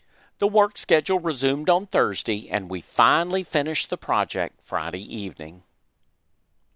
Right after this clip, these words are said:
Saturday, August second, nineteen eighty. "Boys,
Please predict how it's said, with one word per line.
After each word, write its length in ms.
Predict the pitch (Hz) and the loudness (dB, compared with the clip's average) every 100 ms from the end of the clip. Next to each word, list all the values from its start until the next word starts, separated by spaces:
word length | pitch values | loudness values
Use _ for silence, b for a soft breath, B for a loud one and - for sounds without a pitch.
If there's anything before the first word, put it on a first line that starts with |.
| _ _ _ _ _ _ _ _ _ | _ _ _ _ _ _ _ _ _
Saturday, 840 | - - 190 175 110 92 80 101 - _ _ _ 90 | -6 2 4 4 2 -2 -4 -6 -14 _ _ _ 2
August 420 | 101 110 151 - | 2 2 -2 0
second, 360 | 135 95 80 - _ _ _ _ - | 0 0 -4 -10 _ _ _ _ -8
nineteen 480 | 90 87 - 110 113 | -6 -6 -6 -4 0
eighty. 380 | 90 82 92 _ _ _ _ _ _ _ _ _ _ _ _ _ _ _ _ _ _ _ _ _ _ _ _ _ _ _ _ _ - | 0 -2 -12 _ _ _ _ _ _ _ _ _ _ _ _ _ _ _ _ _ _ _ _ _ _ _ _ _ _ _ _ _ 0
"Boys, 560 | 156 190 220 220 - | 4 6 6 2 -2